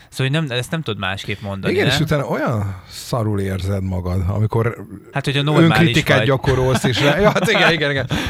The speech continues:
Speaker 2: Hogyha tudsz önkritikát gyakorolni, és rájössz, hogy, hogy, hogy ez, ez, ez a, a te értékrendet szerint se fair,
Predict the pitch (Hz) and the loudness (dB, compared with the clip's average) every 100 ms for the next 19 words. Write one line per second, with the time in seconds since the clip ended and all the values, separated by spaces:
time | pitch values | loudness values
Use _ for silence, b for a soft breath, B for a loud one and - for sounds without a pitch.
0 | B 170 180 196 190 170 190 - 175 151 | B -2 2 2 2 0 0 2 0 0
1 | 143 143 139 135 131 127 135 131 120 143 | -2 0 2 2 0 2 2 2 0 0
2 | 131 117 - 120 110 123 117 117 B B | 2 0 -2 -4 -4 -2 -2 -4 B B
3 | B B - 113 120 110 127 110 127 117 | B B -6 -2 -2 -2 -4 -4 -4 -4
4 | 104 - - 131 - - 104 110 - 120 | -6 -12 -16 -18 -16 -14 -14 -14 -6 -6
5 | 127 120 165 127 107 120 98 110 104 107 | -2 0 2 2 2 2 2 4 4 2
6 | 117 107 107 - 107 - 113 | -2 0 -2 -2 -4 0 0